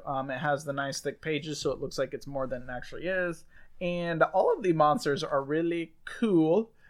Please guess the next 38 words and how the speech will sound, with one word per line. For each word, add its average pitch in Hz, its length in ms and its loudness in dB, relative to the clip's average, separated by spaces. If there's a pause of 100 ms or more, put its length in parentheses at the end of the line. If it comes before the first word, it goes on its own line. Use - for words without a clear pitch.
(220)
Uh, 151 640 10 (300)
<laughs> - 320 -18
I 185 180 4
was 165 680 6 (400)
thrown 190 420 2
off 180 500 -2
by 165 180 4
the 147 120 -4
space - 540 -4
clowns 190 560 -4
'cause 139 180 -4
they 143 160 -2
didn't, 156 300 -4 (220)
I 190 100 -2
don't 139 140 -2
know. 135 160 -8 (360)
The 202 100 8
reasoning 240 580 -2
for 202 240 -4
space 202 280 2
clowns 190 400 0
kinda 165 300 -2
makes 165 320 -4
sense 160 280 -2
when 143 100 -2
you 135 100 -6
read 147 240 0
through 160 100 4
it. - 40 4
It's 151 80 0
like, 147 160 2
"All 190 140 8
right, 143 200 6
great. 113 320 -6
Spelljammer's 202 600 6
weird. 156 380 2
It's 147 140 0
fun." 139 460 0